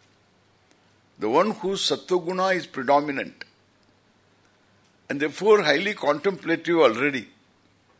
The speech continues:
And he knows, no more ignorant of the vastu, of the reality. For that person,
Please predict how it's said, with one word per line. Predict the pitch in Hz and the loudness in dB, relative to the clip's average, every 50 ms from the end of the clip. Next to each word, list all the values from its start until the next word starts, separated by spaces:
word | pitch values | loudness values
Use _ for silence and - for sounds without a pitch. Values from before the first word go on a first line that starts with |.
| _ _ _ _ _ _ _ _ _ _ _ _ _ _ _ _ _ _ - | _ _ _ _ _ _ _ _ _ _ _ _ _ _ _ _ _ _ -4
And | - 196 | -4 -2
he | 202 208 226 220 | 0 0 -2 0
knows, | 180 160 165 190 202 180 147 - - - - | 4 6 6 6 6 6 2 0 -6 -6 -4
no | 135 151 165 | -2 -2 -2
more | 175 180 190 180 165 | -2 -2 -2 -2 -2
ignorant | 147 127 123 139 165 165 160 175 180 180 143 - 139 | -6 -8 -4 -2 -2 0 0 0 -2 -2 -4 -4 -4
of | 151 143 127 123 131 127 | -4 -4 -4 -10 -12 -8
the | 127 135 127 104 80 - - - | -6 -6 -6 -6 -8 -10 -10 -8
vastu, | 95 - - - - 139 104 90 - _ _ _ _ _ _ _ _ _ _ _ _ _ _ _ _ _ _ _ - | -8 -8 -8 -10 -10 -10 -10 -10 -12 _ _ _ _ _ _ _ _ _ _ _ _ _ _ _ _ _ _ _ -12
of | - 117 127 | -10 -8 -4
the | 135 127 | -4 -4
reality. | 104 92 92 92 113 139 143 131 - - - - _ _ _ _ _ _ _ _ _ _ _ _ _ _ _ _ _ _ _ _ _ _ _ _ _ _ _ _ _ _ _ _ _ _ _ 147 | -2 0 0 0 0 0 -2 -6 -8 -12 -18 -18 _ _ _ _ _ _ _ _ _ _ _ _ _ _ _ _ _ _ _ _ _ _ _ _ _ _ _ _ _ _ _ _ _ _ _ -4
For | 143 170 190 214 247 233 | 0 4 6 6 6 6
that | 214 190 147 147 180 180 180 - | 4 2 0 2 2 2 0 -2
person, | 131 135 131 - - - 180 123 87 - | -6 -6 -4 -4 -4 -4 -4 -4 -6 -8